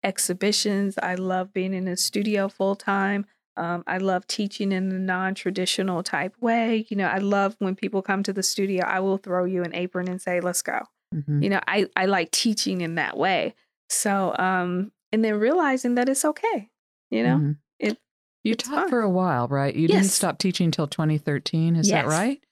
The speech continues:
Speaker 1: Yes.
Speaker 2: So what was teaching like, and, um, what did you garner from teaching?
Speaker 1: Teaching was really good.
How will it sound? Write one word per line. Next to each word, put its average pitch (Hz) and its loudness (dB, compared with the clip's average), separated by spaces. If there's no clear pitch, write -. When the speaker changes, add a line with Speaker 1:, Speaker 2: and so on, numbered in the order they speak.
Speaker 1:
Yes. 196 -6
Speaker 2:
So 196 0
what 220 0
was 226 0
teaching 208 2
like, 135 2
and, 131 2
um, 143 2
what 185 2
did 190 2
you 196 2
garner 160 0
from 131 0
teaching? 117 -2
Speaker 1:
Teaching 480 0
was 277 2
really 247 4
good. 214 2